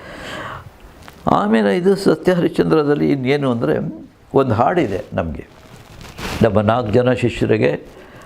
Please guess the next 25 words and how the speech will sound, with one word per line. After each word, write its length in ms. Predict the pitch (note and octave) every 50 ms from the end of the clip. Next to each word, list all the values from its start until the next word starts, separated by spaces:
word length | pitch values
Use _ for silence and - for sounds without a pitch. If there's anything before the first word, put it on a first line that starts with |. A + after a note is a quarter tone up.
| - - -
ಒಂದು 220 | B2+ C3 A#2 F#2+
ಹಾಡಿದೆ, 480 | F#2+ G#2+ G#2 F#2 F2 D#2 D2+ - - - - - - - - - - - -
"ಶ್ರಾದ್ದದ 500 | - - B2 B2 B2+ B2+ C3+ C#3 C3+ B2+
ಊಟ 180 | B2 A#2 A2+ B2+
ಸುಮ್ಮನೆ, 500 | A#2 - A2+ G#2 G#2+ G#2 G#2 F#2+ G#2 A2
ನೆನೆಸಿಕೊಂಡ್ರೆ 760 | G#2+ F#2 F#2+ G2+ F#2+ G2 - A2+ - G2 F#2+ F#2+ G2 F#2
ಸುಮ್ಮನೆ" 580 | F2 - G2 F2+ E2+ F2 F#2 E2+ E2 F2 F2+ - -
ಅಂತಂದ್ಬಿಟ್ಟು 580 | D#2 G2+ F#2 F#2 F#2+ E2+ E2 - - - C#3+
ಒಂದು 480 | - - F#2 A2+ D3 D#3 C3+ - - - - - - - - - - - - - - -
ಶೂಟಿಂಗ್, 460 | - F3 - - - - - F#2+ -
ಆ, 280 | - F2+ E2 E2+ F2+
ಸಾಂಗು. 480 | F2 - - - E3+ F3 B2 - - - - - - - - - - - - - - - - - - - - - - - -
ಆ 200 | - B2 C#3+ D#3
ಸಾಂಗ್ 460 | - - - C#3 D#3 F#3+ G#3 G3+ F#3
ಎಲ್ಲಿ 260 | - D#3+ D#3 D#3 D3
ಅಂದರೆ, 280 | B2 A2 G#2+ A2 A#2 C#3
ಅಲ್ಲಿ 480 | D#3 D#3 C3 C3 C#3 D#3+ E3+ D#3 A#2+
ಎಲಿಯಟ್ಸ್ 480 | A#2+ B2 B2+ C#3+ D#3+ E3+ E3 D3+ - -
ಬೀಚ್ 240 | - B2+ A2+ - A2+
ಅಂತಂದ್ಬಿಟ್ಟು 480 | G2+ G2 - G2+ F#2+ - - F2+ -
ಮಡ್ರಾಸಲ್ಲಿದೆ, 680 | A2+ G#2 F#2 E2+ G#2+ G#2+ G2+ - F#2+ F2+ - C#2+ C2+ -
ಎಲಿಯಟ್ಸ್ 520 | - - G2+ G#2+ A#2 C3 C3 A2+ - - -
ಬೀಚು. 260 | E2 - - - - - - - - - - - - - - - - - - - - - -
ಅದು 280 | - C3+ C3+ F3 F#3+
ನಾವು 240 | F#3+ F3+ F3+ F3+